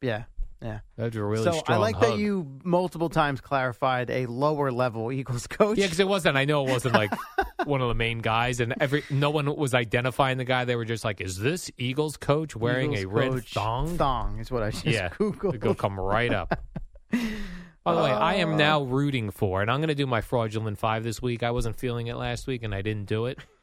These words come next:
Speaker 2: But I'll have that prepared probably Wednesday when Jerry's back. But
Speaker 1: Ah.
Speaker 2: you saw the
Speaker 1: Boo.
Speaker 2: thong?
Speaker 1: No, I'm
Speaker 2: Oh.
Speaker 1: booing that I won't be here tomorrow, or that you won't do it tomorrow.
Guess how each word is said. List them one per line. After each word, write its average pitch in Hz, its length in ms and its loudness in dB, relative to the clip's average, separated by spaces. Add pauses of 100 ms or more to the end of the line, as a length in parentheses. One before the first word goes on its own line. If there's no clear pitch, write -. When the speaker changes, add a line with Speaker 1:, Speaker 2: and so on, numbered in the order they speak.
(260)
Speaker 2:
But 139 80 -2
I'll 151 80 2
have 135 200 4
that 117 180 0
prepared 110 420 0
probably 110 320 0
Wednesday 104 480 -4
when 104 160 -6
Jerry's 110 320 -2
back. 127 220 2
But 147 240 4
Speaker 1:
Ah. 113 720 0 (100)
Speaker 2:
you 107 80 -8
saw 123 180 2
the 143 120 2
Speaker 1:
Boo. 143 40 0
Speaker 2:
thong? 113 320 2 (440)
Speaker 1:
No, 156 260 2
I'm 110 120 -2
Speaker 2:
Oh. 143 120 4
Speaker 1:
booing 143 240 0
that 131 80 0
I 127 120 0
won't 127 220 -2
be 143 140 -2
here 131 220 0
tomorrow, 139 400 -6
or 143 80 -4
that 139 160 -4
you 139 100 -2
won't 139 180 -2
do 151 120 -2
it 135 100 -6
tomorrow. 139 420 -2